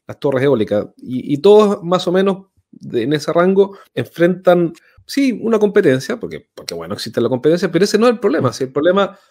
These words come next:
no es cómo le gano a la competencia, que, que hay que resolverlo, el tema es cómo el tipo, eh, se vence a sí mismo durante un día en el que tiene que tomar decisiones y hacer cosas que son amargas o que, o que posterga.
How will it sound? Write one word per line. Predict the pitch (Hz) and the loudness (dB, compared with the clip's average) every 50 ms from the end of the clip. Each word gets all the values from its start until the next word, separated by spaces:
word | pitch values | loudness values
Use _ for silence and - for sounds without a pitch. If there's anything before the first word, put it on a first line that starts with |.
| _ _ _ _ _ | _ _ _ _ _
no | 143 170 | -2 -2
es | 185 | -2
cómo | 185 - 214 220 208 | -2 -2 2 2 4
le | 196 180 175 | 4 4 4
gano | 180 190 202 202 | 4 4 4 4
a | |
la | 180 175 | 4 2
competencia, | 165 156 147 - 165 - 208 - 151 - - 151 - 113 - _ | 2 0 -2 -2 0 2 2 2 0 0 -4 -8 -8 -8 -12 _
que, | _ - 110 104 - _ _ _ _ | _ -10 -10 -10 -12 _ _ _ _
que | - 107 | -10 -10
hay | 98 | -8
que | 92 107 104 | -6 -6 -6
resolverlo, | 104 - 175 208 226 190 143 147 214 240 226 _ _ _ _ _ _ _ _ _ _ _ _ _ | -4 -4 -2 0 2 2 2 0 -4 -6 -8 _ _ _ _ _ _ _ _ _ _ _ _ _
el | - 139 139 | -8 -4 0
tema | 143 185 214 226 220 | 2 2 2 2 0
es | - - - | -4 -6 -4
cómo | - 208 214 233 240 240 226 | -2 -2 0 0 0 0 0
el | 214 185 | 0 -2
tipo, | - 214 208 214 233 233 214 - - - _ _ _ _ _ - | -4 -6 -4 0 0 0 0 0 -4 -12 _ _ _ _ _ -6
eh, | 156 147 143 143 139 135 135 131 127 123 | -4 0 2 2 2 2 0 0 -2 -4
se | 117 - - 135 | -6 -4 -2 -2
vence | 139 170 202 190 - 208 | 0 0 0 0 -2 -4
a | |
sí | 185 - 151 | -2 -2 0
mismo | 165 208 233 202 208 190 175 | 0 0 0 0 2 2 2
durante | 165 165 160 160 160 - | 2 2 0 0 -2 -4
un | 156 165 196 | -4 -4 -2
día | 226 190 147 151 254 - - _ _ | 0 2 2 0 0 -4 -12 _ _
en | 151 143 143 | -6 -2 -2
el | 143 143 | -2 -2
que | - 139 | -4 -2
tiene | 139 165 175 190 190 180 | 0 0 0 0 0 0
que | 180 175 | -2 -2
tomar | - 156 160 175 180 180 170 | -2 0 0 2 0 0 0
decisiones | 165 160 - 143 - - 196 202 196 170 | -2 -4 -6 -6 -2 -2 0 0 0 0
y | |
hacer | 160 151 - 175 - - | -2 -2 -2 -6 -6 -6
cosas | - 185 185 - 180 | -6 -8 -6 -10 -12
que | - - 135 | -12 -14 -8
son | - 175 165 | -4 -4 -2
amargas | 151 143 165 180 160 139 123 151 156 - - _ _ _ _ | 0 0 2 2 2 0 -2 -4 -8 -12 -16 _ _ _ _
o | - 147 139 | -8 -6 -4
que, | 139 139 135 135 135 - - _ _ | 0 0 0 0 0 -2 -8 _ _
o | 151 139 | -4 -2
que | 147 147 143 143 | 0 0 -2 -2
posterga. | - - - 139 - - _ - 202 160 127 95 101 92 | -4 -6 -8 -8 -8 -4 _ 2 2 2 2 -2 -6 -10